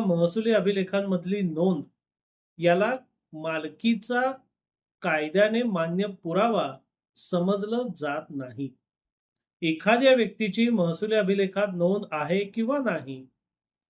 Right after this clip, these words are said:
हा त्याच्या मालकीच्या बाजूचा किंवा विपरीत पुरावा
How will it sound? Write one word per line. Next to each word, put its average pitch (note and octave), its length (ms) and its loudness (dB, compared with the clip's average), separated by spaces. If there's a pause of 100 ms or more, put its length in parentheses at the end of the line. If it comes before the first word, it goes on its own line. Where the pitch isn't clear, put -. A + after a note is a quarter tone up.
(160)
हा A3 300 -2
त्याच्या A3 320 2
मालकीच्या G#3 760 0
बाजूचा F#3+ 640 0
किंवा A3 320 -2
विपरीत G3 540 -2 (180)
पुरावा F3 500 0